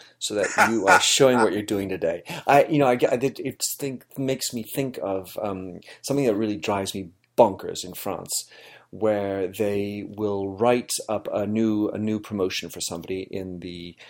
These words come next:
Speaker 1: sort of the pink or the financial portions of the papers. I think of the Figaro in particular. And so they have these little things. It will be something like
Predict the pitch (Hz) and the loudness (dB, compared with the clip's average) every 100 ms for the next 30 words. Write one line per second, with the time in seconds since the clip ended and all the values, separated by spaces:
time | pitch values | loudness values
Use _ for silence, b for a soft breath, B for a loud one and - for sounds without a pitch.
0 | B B B - 98 - 120 104 90 - | B B B -8 -8 -8 -4 -2 -2 -2
1 | 101 98 - 87 _ _ _ - 117 - | -2 -2 -4 -8 _ _ _ 0 0 2
2 | 101 92 90 - 135 87 87 87 104 92 | -4 -6 -8 -2 -2 -2 -8 -8 -10 -10
3 | 90 - 95 92 92 85 - - - 87 | -10 -8 -6 -4 -4 -8 -10 -12 -12 -18
4 | _ B B B B 113 113 117 123 131 | _ B B B B -2 0 2 4 4
5 | 117 120 110 104 95 98 90 107 113 139 | 4 2 2 0 -4 -4 -4 -2 2 2
6 | 123 127 90 98 | 0 -4 -4 -8